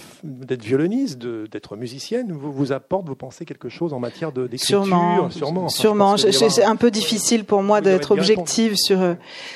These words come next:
Speaker 2: sur ce, sur, sur moi-même. Euh, mais, je, mais en effet, je, je retravaille mes phrases pour, pour, euh, euh, aller vers une fluidité, vers, euh, et aussi, euh, certainement, euh, une place pour le silence,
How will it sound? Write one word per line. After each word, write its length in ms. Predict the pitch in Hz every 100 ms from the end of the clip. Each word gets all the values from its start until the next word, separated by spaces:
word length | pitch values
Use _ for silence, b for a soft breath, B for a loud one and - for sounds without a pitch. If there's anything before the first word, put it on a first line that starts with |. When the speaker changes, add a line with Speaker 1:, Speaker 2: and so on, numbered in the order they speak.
| B
Speaker 2:
sur 260 | - 190
ce, 520 | - 185 180 175 170 165
sur, 280 | - 185 151
sur 180 | - 190
moi-même. 440 | 185 196 240 240 - B B B -
Euh, 760 | 226 196 196 185 185 185 185 190 185
mais, 360 | 214 214 196 180
je, 120 | 190
mais 180 | 202 190
en 100 | 190
effet, 360 | 190 254 247
je, 340 | 202 185 185 190
je 200 | 180 185
retravaille 680 | 190 190 196 185 208 220 214
mes 520 | 190 180 180 185 180
phrases 500 | - 208 220 226 190
pour, 300 | 190 180 170
pour, 240 | 190 175
euh, 100 | 175 95 80 - B B 123
euh, 180 | 113 131 -
aller 400 | 185 185 214 214
vers 180 | 190 180
une 140 | 185
fluidité, 800 | - 190 170 175 - 214 226 226
vers, 260 | 190 180 175
euh, 120 | 175 B B B
et 180 | 190 247
aussi, 560 | 254 247 - 247 262 247
euh, 120 | 196
certainement, 800 | - 196 - 208 202 196 202 196
euh, 160 | 180 185 B B B -
une 180 | 196
place 280 | 190 202 196
pour 160 | 202 196
le 80 | 196
silence, 680 | - 202 190 196 - -